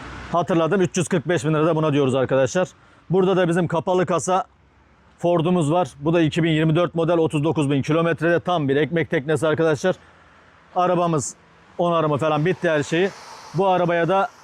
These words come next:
yedi yüz yetmiş diyoruz. Araba, bu da ağır hasar kayıtlı arkadaşlar. Bunda ağır hasar kaydı yok. Bunda yok. Bunda yok. Bunda yok. Geri kalanında var. Güzel tezgah videosu yapmış oldum arkadaşlar. Yerimiz İstanbul, Sancaktepe, Yeni Doğan'da. Beklerim.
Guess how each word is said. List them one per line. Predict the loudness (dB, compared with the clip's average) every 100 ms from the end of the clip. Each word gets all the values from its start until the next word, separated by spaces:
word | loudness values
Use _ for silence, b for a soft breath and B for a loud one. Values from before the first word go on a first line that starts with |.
| -2
yedi | 0 2
yüz | 2 2
yetmiş | -2 -2 -4 -2
diyoruz. | 0 2 0 -2 -8 _ _ _ -20 -20 -20 -20 -12 -2
Araba, | 0 2 0 0
bu | 0
da | 2
ağır | 2 0
hasar | 0 -2
kayıtlı | 0 -2 0
arkadaşlar. | 0 0 0 0 0
Bunda | 2 2 2
ağır | 2
hasar | 0 0 -2
kaydı | 0 0 0
yok. | 0 0 -4 -16 -20 -20 -20 -16 -4
Bunda | 0 2 2
yok. | 2 0 -4 -20 -20 _ -4
Bunda | 0 2 2
yok. | 2 0
Bunda | 0 2
yok. | 0
Geri | 0 0 2
kalanında | 0 0 0 0
var. | 0 -2 -10 -20 -20 -16 -4
Güzel | 0 0
tezgah | 0 0 2 2
videosu | 2 0 2
yapmış | 0 0 -2
oldum | 0 2
arkadaşlar. | 2 2 0 2
Yerimiz | 2 2 2 0
İstanbul, | -2 0 0 0 -2
Sancaktepe, | 0 0 2 0 0 0
Yeni | 2 2 2
Doğan'da. | 2 0 0 0 -2 -8 -20 -20 -20 -20 -16 -2
Beklerim. | 0 0 0 0 0